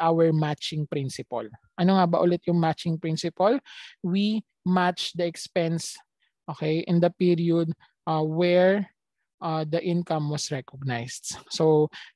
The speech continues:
kaya natin i-recognize immediately yung expense rather than waiting it to be uncollectible. It's because we want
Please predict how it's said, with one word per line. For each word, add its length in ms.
kaya 160
natin 320
i-recognize 640
immediately 720
yung 160
expense 640
rather 240
than 240
waiting 400
it 160
to 80
be 160
uncollectible. 800
It's 160
because 400
we 160
want 240